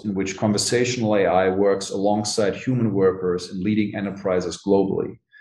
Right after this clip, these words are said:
And whilst we are focusing very much on the customer,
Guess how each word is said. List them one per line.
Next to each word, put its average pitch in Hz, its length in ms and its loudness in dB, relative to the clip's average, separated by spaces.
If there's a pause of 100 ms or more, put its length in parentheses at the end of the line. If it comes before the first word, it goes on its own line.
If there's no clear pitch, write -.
(720)
And 104 240 2
whilst 117 380 8
we 113 160 6
are 98 60 4
focusing 123 520 0
very 123 280 8
much 113 320 0
on 101 180 -2
the 92 140 -2
customer, 98 560 -2